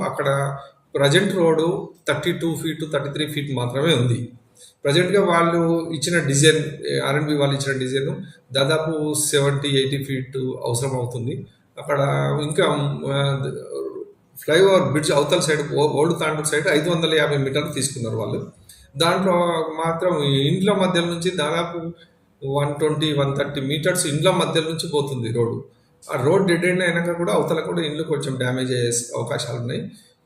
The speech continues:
ఆ, దాన్ని బట్టి వారం రోజుల కింద గౌరవ కలెక్టర్ గారు, ఎమ్మెల్యే గారు కూర్చొని ఒక డిసిజన్కి వచ్చారు. ఎక్కడ కూడా ఇల్లు డ్యామేజ్ చేయకుండా, సాధ్యమైనంత వరకు ఇళ్లను డ్యామేజ్ చేయకుండా చేయాలనే ఉద్దేశంతో వాళ్ళు డిసిజన్ తీసుకున్నారు. కాబట్టి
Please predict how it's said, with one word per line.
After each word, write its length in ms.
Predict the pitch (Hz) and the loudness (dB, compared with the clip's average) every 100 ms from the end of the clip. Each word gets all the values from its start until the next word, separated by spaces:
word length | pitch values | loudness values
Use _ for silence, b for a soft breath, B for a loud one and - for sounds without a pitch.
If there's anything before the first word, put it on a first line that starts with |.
| - - | -14 -10
ఆ, 100 | 165 160 143 | -6 -4 -2
దాన్ని 320 | 156 180 190 | 2 2 4
బట్టి 320 | 185 180 190 214 196 208 - - - | 2 2 2 0 0 -2 -10 -14 -2
వారం 280 | 156 160 156 | 0 0 0
రోజుల 200 | 175 185 | 0 -2
కింద 260 | 175 170 175 170 - - | -4 -4 -4 -4 -8 -12
గౌరవ 280 | 139 139 147 143 | -2 0 0 0
కలెక్టర్ 360 | 151 151 156 | -2 -2 -4
గారు, 240 | 156 160 175 - B B B - | -4 -2 -4 -8 B B B -14
ఎమ్మెల్యే 320 | - 147 147 147 | -6 0 2 2
గారు 220 | 147 151 143 | 2 0 -2
కూర్చొని 420 | 147 139 147 160 | -6 -4 -2 -2
ఒక 180 | 160 147 | -4 -4
డిసిజన్కి 640 | 123 123 156 147 147 135 139 | -2 -2 -2 -2 -2 -2 -4
వచ్చారు. 340 | 107 123 135 202 - b b b _ | -4 -4 -6 -8 -12 b b b _
ఎక్కడ 380 | 139 151 156 214 | 0 0 4 4
కూడా 220 | 214 208 | 6 6
ఇల్లు 320 | 190 165 170 185 180 | 6 4 2 0 2
డ్యామేజ్ 360 | 139 143 147 139 | 2 2 2 2
చేయకుండా, 440 | 139 135 147 139 151 - - - - | 2 2 0 -2 -2 -4 -12 -18 -8
సాధ్యమైనంత 880 | - 123 170 170 220 214 202 185 175 | -4 0 0 6 6 6 0 0 0
వరకు 320 | 156 165 165 160 | 0 -2 -2 -6
ఇళ్లను 440 | 139 135 151 151 151 - - _ - | -4 -2 -2 -4 -6 -8 -14 _ -6
డ్యామేజ్ 300 | 127 135 139 | -4 0 0
చేయకుండా 320 | 131 131 135 | 0 -2 -2
చేయాలనే 500 | 135 131 120 120 113 | -4 -2 0 0 -2
ఉద్దేశంతో 480 | 117 117 120 117 123 | -2 -2 -4 -4 -4
వాళ్ళు 220 | 135 120 113 | -2 -2 -4
డిసిజన్ 320 | 107 131 117 | -4 -2 -2
తీసుకున్నారు. 360 | 113 120 110 | -4 -6 -6
కాబట్టి 340 | 120 117 117 | -4 -2 -2